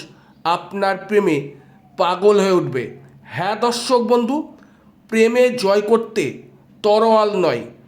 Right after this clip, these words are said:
নিঃশ্বাস বন্ধ করে নয়বার এই শব্দটি বলুন।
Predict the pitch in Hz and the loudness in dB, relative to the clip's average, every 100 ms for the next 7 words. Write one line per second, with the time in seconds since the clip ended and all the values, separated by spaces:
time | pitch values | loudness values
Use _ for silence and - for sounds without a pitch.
0 | _ _ - 165 214 - 254 226 190 202 | _ _ -6 -2 -2 -2 -2 -2 -2 0
1 | 214 220 208 165 113 - - 123 160 196 | 2 2 0 -2 -6 -10 -14 -4 2 2
2 | 214 226 220 - - - _ - 202 220 | 2 0 -2 -8 -18 -20 _ -2 0 0
3 | 220 196 185 214 233 226 - - - 131 | 0 -2 0 0 0 -6 -10 -20 -14 -2
4 | 180 208 220 | 2 4 2